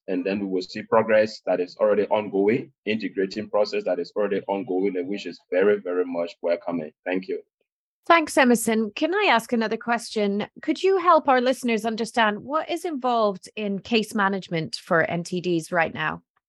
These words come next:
Speaker 1: Um, thank you very much. Case management N T Ds are, um, neglected tropical diseases that require case management. And, uh, these conditions include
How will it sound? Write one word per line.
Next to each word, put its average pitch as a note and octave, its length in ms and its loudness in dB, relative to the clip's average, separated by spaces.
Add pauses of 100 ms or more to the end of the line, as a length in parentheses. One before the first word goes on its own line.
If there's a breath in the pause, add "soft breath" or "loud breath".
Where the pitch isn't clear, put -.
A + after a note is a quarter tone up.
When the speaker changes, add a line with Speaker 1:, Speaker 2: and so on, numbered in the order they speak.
(380 soft breath)
Speaker 1:
Um, B2+ 320 6
thank D3 160 4
you C#3 80 2
very A#2+ 180 4
much. A2+ 320 0 (320)
Case E3+ 320 2
management C3 680 0
N A#2 220 0
T A#2+ 100 -8
Ds A2+ 560 -6
are, F2 460 0 (260)
um, F2 580 -4 (140)
neglected G#2+ 560 4
tropical A#2 420 -2
diseases G#2+ 760 -2
that F2+ 220 2
require G2+ 760 2 (140)
case G#2+ 320 -2
management. F2+ 540 -6 (280)
And, F#2+ 280 2
uh, F#2+ 200 2
these C3+ 280 4
conditions A2+ 760 -2
include G#2+ 580 -4